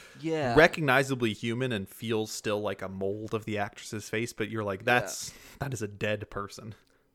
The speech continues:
Speaker 1: Yeah. Uh, so did you notice when the mother is so, like, the mom is ill, she's very old, and she seems to, she's, she, it, it seems like she has some kind of attack, heart attack or whatever. She's kind of, like, catatonic.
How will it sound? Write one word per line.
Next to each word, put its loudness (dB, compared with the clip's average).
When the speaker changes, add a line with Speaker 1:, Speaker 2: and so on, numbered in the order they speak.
Speaker 1:
Yeah. 0
Uh, 2
so 0
did -10
you -2
notice 0
when -2
the -4
mother 0
is -2
so, -4
like, -6
the -6
mom 2
is -4
ill, 2
she's -4
very -2
old, -10
and -6
she -8
seems -6
to, -8
she's, -8
she, -10
it, -4
it -6
seems -4
like 0
she -4
has -2
some -4
kind -6
of -12
attack, -8
heart -2
attack -8
or -14
whatever. -10
She's -16
kind -6
of, -8
like, -10
catatonic. -10